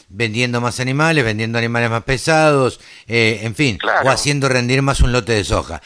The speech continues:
Speaker 1: Sea lo que sea, yo creo que cuando, cuanto más se entiende el productor es cuando uno se lo traduce a pesos,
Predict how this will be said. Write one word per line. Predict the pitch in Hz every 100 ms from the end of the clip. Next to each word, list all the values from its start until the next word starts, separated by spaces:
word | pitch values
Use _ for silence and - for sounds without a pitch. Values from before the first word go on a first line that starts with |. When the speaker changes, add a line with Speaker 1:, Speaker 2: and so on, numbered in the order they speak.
| - _
Speaker 1:
Sea | - 151 160
lo | 151
que | 139
sea, | - 190 190 180 - _ _
yo | - 131
creo | 156 135
que | 139 139 - - _
cuando, | 127 127 127 127 120 123 120 107
cuanto | 131 127 123
más | 147 151
se | 170
entiende | 143 123 208 135 98 90 - - 95
el | 110
productor | 127 143 135 190
es | 175
cuando | 127 160
uno | 165
se | 120
lo | 107
traduce | 117 135 135
a | -
pesos, | 110 - 92 -